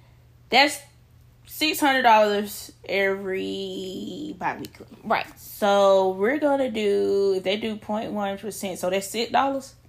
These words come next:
Speaker 2: Yes.
Speaker 1: It's gonna go towards
Speaker 2: Your
Speaker 1: it's gonna go
Speaker 2: contribution.
Speaker 1: in my, it's gonna go, like, in my bank.
Speaker 2: In your P F M L A insurance.
Speaker 1: Right. So if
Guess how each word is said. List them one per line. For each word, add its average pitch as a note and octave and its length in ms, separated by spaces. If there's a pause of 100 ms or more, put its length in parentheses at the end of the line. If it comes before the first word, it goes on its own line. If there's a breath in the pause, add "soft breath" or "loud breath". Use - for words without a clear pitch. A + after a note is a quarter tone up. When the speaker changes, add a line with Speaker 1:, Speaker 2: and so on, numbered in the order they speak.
(560)
Speaker 2:
Yes. - 540 (240)
Speaker 1:
It's F#3+ 100
gonna F#3+ 200
go F#3+ 200
towards F3+ 840 (340)
Speaker 2:
Your G3+ 140
Speaker 1:
it's G#3 100
gonna A3+ 180
go A3+ 80 (140)
Speaker 2:
contribution. F#3+ 240
Speaker 1:
in G3 40
my, F#3 320 (120)
it's F#3 160
gonna G3+ 220
go, F#3+ 180
like, F3 260
in F3+ 120
my F3 160 (180)
bank. C#3 480
Speaker 2:
In G3+ 160
your G#3 160
P C4+ 420
F A3+ 180
M A#3 140
L G#3+ 160
A G3+ 140
insurance. G3 600 (100)
Speaker 1:
Right. F3+ 280
So F3+ 260
if F3+ 140